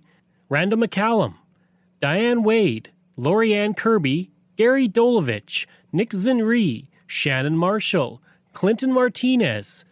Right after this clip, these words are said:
Dimitri Chauve, Aaron O'Hara Myers, Robert Dunseith, Todd Casey, Catherine Rawa, Luke S, J P Bear, Jason Hall, Phil Maynard, and Iris Gray.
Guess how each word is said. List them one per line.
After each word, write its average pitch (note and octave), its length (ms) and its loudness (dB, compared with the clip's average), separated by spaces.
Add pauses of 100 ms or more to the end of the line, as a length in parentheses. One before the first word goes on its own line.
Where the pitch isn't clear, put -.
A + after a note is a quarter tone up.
(120)
Dimitri B2+ 480 0
Chauve, G3 560 0 (360)
Aaron G#3+ 340 2
O'Hara A3+ 360 0
Myers, F#3 680 -2 (200)
Robert A#2+ 440 -2
Dunseith, F#3+ 600 -2 (360)
Todd F#3 320 -2
Casey, G#3+ 640 -2 (340)
Catherine C#3+ 400 -2
Rawa, A3 640 0 (320)
Luke F#3 400 2
S, F3+ 460 -2 (300)
J D#3+ 300 0
P B3 220 2
Bear, D3+ 460 -2 (360)
Jason G3+ 500 -2
Hall, D3+ 520 -2 (180)
Phil A3 440 0
Maynard, C#3 580 0 (280)
and A3 220 0
Iris A#2+ 400 -2
Gray. G2 500 -4